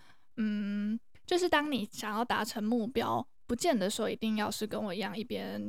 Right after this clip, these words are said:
旅行一边环游世界这件事情。我觉得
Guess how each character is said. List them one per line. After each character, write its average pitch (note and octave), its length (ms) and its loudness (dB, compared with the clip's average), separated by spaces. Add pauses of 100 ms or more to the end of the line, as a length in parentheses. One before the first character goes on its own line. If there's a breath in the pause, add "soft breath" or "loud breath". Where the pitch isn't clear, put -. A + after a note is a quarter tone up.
(220)
旅 G#3 100 -2
行 - 240 -2
一 A3 80 -6
边 G#3+ 160 -2
环 G3 220 -4
游 G#3 100 -2
世 A3+ 140 -2
界 G3+ 180 -2
这 G3 140 -2
件 G3+ 240 -2
事 G#3 240 0
情。 - 340 -4 (220 soft breath)
我 A3 100 2
觉 A3+ 140 6
得 A3+ 260 4